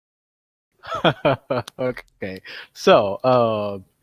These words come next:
we started off the episode and we spilled the tea talking about, um, President Biden's plan that he talked about last night and the trillions of dollars that he was dedicating to families, infrastructure,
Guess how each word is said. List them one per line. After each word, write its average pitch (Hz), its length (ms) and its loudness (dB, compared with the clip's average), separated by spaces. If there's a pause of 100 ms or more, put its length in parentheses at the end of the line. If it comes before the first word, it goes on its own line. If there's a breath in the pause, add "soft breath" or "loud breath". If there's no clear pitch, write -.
(160 loud breath)
we 220 160 6
started 214 400 6
off 160 260 6
the 143 80 4
episode 139 720 4
and 135 140 -8
we 156 80 -2
spilled 160 360 2
the 123 100 -6
tea 120 600 -4 (560 soft breath)
talking 135 400 2
about, 120 560 2
um, 113 340 -6
President 123 480 -4
Biden's 113 420 -4
plan 131 400 -4
that 113 140 -6
he 117 80 -6
talked - 300 -2
about - 260 -4
last 98 320 -8
night 127 200 -8 (460)
and 117 160 -4
the 110 80 0
trillions 123 480 -2
of 101 120 -4
dollars 110 500 2
that 104 260 -4
he 117 160 -8
was 107 180 -6
dedicating 107 680 -6
to 98 440 -6 (320 soft breath)
families, 113 760 4
infrastructure, 101 1040 -2